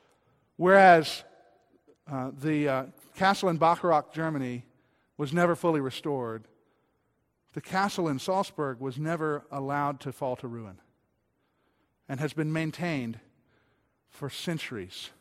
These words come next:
And you can go there and you can visit and you can sit in rooms that once held kings and courts, and you can listen, as I did, to chamber orchestras play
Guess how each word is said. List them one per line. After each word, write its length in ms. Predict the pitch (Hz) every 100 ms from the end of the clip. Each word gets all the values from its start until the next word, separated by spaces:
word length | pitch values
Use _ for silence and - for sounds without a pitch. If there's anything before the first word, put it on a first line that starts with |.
| _ _ _ _ _ _ _ _ _ _ -
And 140 | 160
you 80 | 190
can 180 | 220 196
go 320 | 160 208 254
there 440 | 135 104 90 123 - _ _ _ _ _ _ _ _ _ _ _ -
and 200 | 156 156
you 100 | 175
can 280 | 185 185 180
visit 540 | 147 165 156 151 190 - - _ _ _ _ _ _ _ -
and 160 | 160
you 60 | 175
can 180 | - 190
sit 300 | - 233 214
in 160 | 202
rooms 380 | 190 170 123 120
that 160 | 143 139
once 360 | 143 185 202
held 300 | - 170 139
kings 400 | - 190 196 185
and 160 | 151 147
courts, 560 | - - - - - - _ _ _ _ _ _ _ -
and 160 | 139 147
you 80 |
can 240 | 160 165 160
listen, 440 | 175 - 117 107 - _ _ _
as 180 | 123 131
I 140 | 147 156
did, 300 | 117 101 92 _ _ _ _ _ _ _ _
to 100 | -
chamber 380 | 147 - 170 156
orchestras 580 | 135 131 127 - 127 117
play 580 | - - 143 123 107